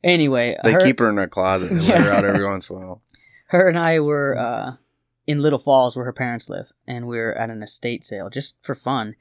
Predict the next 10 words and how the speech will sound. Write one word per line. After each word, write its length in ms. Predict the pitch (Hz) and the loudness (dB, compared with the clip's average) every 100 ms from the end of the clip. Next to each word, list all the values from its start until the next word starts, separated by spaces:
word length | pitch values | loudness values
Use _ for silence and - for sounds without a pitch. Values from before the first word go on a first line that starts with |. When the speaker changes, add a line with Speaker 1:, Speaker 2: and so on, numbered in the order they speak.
| _ _ _ - _ - _ _ _ 160 | _ _ _ -20 _ -20 _ _ _ -4
Speaker 1:
And 80 | |
this 100 | 147 | -2
guy 200 | 131 135 | 2 4
had 260 | 139 135 123 | 4 2 0
five 400 | 127 127 131 123 | 2 2 2 -2
baskets 540 | 117 151 - - - | -2 -2 -4 -10 -12
for 100 | - | -12
sale 460 | 104 - 95 104 - _ _ _ _ | -10 -8 -8 -8 -12 _ _ _ _
for 560 | - 131 120 120 117 - _ _ _ - | -8 -4 -2 -4 -8 -12 _ _ _ -20
way 880 | 127 123 123 123 117 113 107 98 | -18 -16 -8 -6 -4 -6 -8 -14